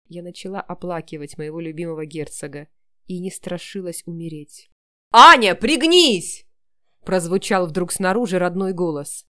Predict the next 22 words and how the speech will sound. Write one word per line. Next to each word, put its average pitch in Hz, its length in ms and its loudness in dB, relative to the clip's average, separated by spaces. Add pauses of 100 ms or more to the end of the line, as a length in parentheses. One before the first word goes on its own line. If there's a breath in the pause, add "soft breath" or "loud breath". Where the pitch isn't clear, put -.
(160)
«Куда 190 400 2
уж 294 200 0
ниже!» 165 520 0 (280)
проворчала 175 640 -2
я, 214 280 -6 (240)
не 185 160 -4
в - 60 -10
силах 190 400 -6
скрыть 185 340 -8
свою 185 340 -6
радость. 151 540 -10 (460)
Верх 190 420 -2
кареты 208 440 -2
сорвало 190 480 -4
так 196 240 -6
ловко 190 360 -6
и 175 160 -4
гладко, 180 540 -4 (200)
словно 208 440 -2
великан 220 600 -4
махнул 165 420 -6
ножом 185 520 -6